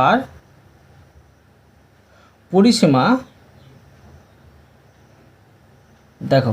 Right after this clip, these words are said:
পরিসীমা আমি লিখে নিচ্ছি, পরিসীমা সমান, পরিসীমার সূত্র কি?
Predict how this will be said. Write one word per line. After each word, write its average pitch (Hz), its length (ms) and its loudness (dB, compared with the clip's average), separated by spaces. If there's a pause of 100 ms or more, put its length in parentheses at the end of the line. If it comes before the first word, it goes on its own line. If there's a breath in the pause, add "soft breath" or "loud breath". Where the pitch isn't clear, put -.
(140)
পরিসীমা 190 460 2
আমি 185 180 0
লিখে 190 180 0
নিচ্ছি, 185 260 -6 (520)
পরিসীমা 147 500 -4 (1500)
সমান, 175 420 0 (2000 soft breath)
পরিসীমার 202 440 2
সূত্র 220 180 2 (140)
কি? 240 100 2